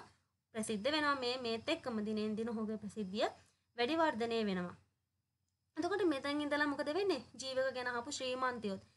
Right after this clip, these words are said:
එසේ එසේ වූ වියාදිය කපට වීද. නමුත් උන්හා විස්ම-, විශ්වාස මිදුම්හ. නොයෙක් සතුටු පඬුරු ගෙන ජීවකයන් කරා එන ශ්‍රීමන්තයෝ මෙතෙකයි පමණ නැත. දැන් මේ ධනය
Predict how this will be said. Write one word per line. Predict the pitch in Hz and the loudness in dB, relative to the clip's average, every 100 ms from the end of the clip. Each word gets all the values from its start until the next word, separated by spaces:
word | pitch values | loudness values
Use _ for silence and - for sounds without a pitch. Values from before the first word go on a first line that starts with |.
| _ _ 240 | _ _ -10
එසේ | 254 330 311 | -2 2 2
එසේ | - 269 | 2 0
වූ | 240 247 | 2 0
වියාදිය | 240 247 269 240 247 | -2 0 0 -2 -4
කපට | 247 226 254 269 | -4 -4 -2 -2
වීද. | 240 208 196 - _ | -2 -2 -4 -8 _
නමුත් | 240 247 311 302 - | 0 2 2 0 -4
උන්හා | 247 240 254 233 | -6 -2 -2 0
විස්ම-, | 226 - 294 285 - _ | -2 -2 -2 -2 -8 _
විශ්වාස | 233 254 320 320 320 | -16 -4 2 2 2
මිදුම්හ. | 262 220 226 208 214 - - _ | 0 2 2 0 -4 -8 -18 _
නොයෙක් | - 269 320 | -2 -2 0
සතුටු | - 240 254 | -2 -2 -2
පඬුරු | 254 240 233 240 | -2 0 0 0
ගෙන | 240 233 | -2 -2
ජීවකයන් | 240 294 359 339 311 | -2 -2 2 2 2
කරා | 269 226 233 | 2 2 2
එන | 240 | 0
ශ්‍රීමන්තයෝ | 233 240 240 233 233 233 | -2 -2 -2 -4 -2 -2
මෙතෙකයි | 233 220 285 330 339 | -2 -4 0 0 2
පමණ | 233 208 202 | -2 -2 -2
නැත. | 190 - _ _ _ | -6 -10 _ _ _
දැන් | 247 233 | -2 0
මේ | 220 214 | 2 4
ධනය | 220 233 | 4 4